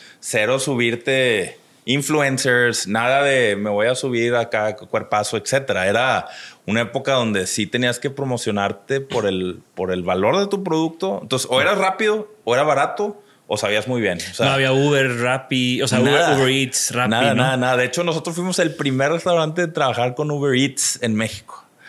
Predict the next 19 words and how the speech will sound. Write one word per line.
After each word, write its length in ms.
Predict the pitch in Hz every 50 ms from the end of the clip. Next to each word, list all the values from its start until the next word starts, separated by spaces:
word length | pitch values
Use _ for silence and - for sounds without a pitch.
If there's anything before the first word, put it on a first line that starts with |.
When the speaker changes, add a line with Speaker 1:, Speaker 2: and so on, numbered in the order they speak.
| - -
Speaker 2:
Ok. 100 | 107 -
Speaker 1:
Este, 720 | - 104 113 131 98 104 101 98 - - - - 104 98 -
y 100 | - 120
fuimos 320 | 113 143 127 127 139 143 -
su, 280 | - 165 147 123 110
su, 420 | 104 - 113 107 101 98 95 - - -
su, 480 | - - 107 101 95 92 90 90 85 80
su, 240 | - - 104 - - _ _ _
su 160 | - - 107
guinea 300 | 101 107 127 131 139 135 - -
test 360 | - 113 90 - - - - 98
o 200 | 95 85 87 85
su 160 | - 98 92
guinea 260 | 95 117 123 123 104 -
pig, 240 | - 85 82 78 85
¿no? 200 | 90 95 104 98
O 40 | 87
sea, 260 | - 101 92 87 80
Speaker 2:
Ok. 120 | - -